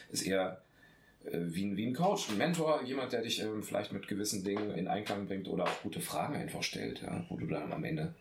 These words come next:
selber reflektierst. Das kann sowas auch zum Beispiel sein, ne? Schwierig, sowas zu finden. Ich, ich finde, es ist genauso schwierig, wie einen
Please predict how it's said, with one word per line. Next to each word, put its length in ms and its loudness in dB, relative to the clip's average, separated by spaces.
selber 580 0
reflektierst. 600 -2
Das 180 0
kann 200 2
sowas 240 2
auch 200 -4
zum 140 0
Beispiel 260 -2
sein, 320 0
ne? 220 -2
Schwierig, 340 2
sowas 220 0
zu 100 -2
finden. 340 -2
Ich, 160 -4
ich 140 0
finde, 160 2
es 60 -4
ist 100 -2
genauso 260 2
schwierig, 280 -2
wie 80 -2
einen 80 0